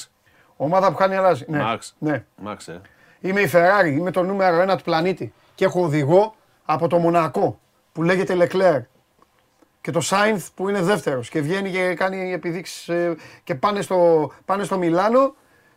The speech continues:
Speaker 1: έξω από το μαγαζί της Ferrari και μαζεύονται, ε, και τα, τα παιδάκια σαν να πηγαίνει ο, ο Ρουβάς στη δεκαετία του ενενήντα. Σε παρακαλώ τώρα.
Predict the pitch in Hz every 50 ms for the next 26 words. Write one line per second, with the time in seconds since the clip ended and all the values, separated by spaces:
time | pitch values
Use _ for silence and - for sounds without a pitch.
0 | _ _ _ - 214 - - 208 180 175 185 180 170 156 175 180 196 196 - -
1 | 175 160 165 175 202 226 240 233 233 202 214 214 208 180 214 208 208 196 202 196
2 | 196 190 190 180 - 196 190 196 190 175 175 190 180 - 185 175 - 190 170 202
3 | 202 165 190 170 - 196 185 185 180 175 170 180 175 170 190 185 180 175 175 170
4 | 165 160 156 - - - _ - 185 185 180 170 160 196 190 170 - 185 180 170
5 | 165 170 175 170 165 175 180 160 170 165 165 165 175 175 143 127 - - 226 214
6 | - 240 233 220 202 208 202 196 190 180 - 185 175 165 147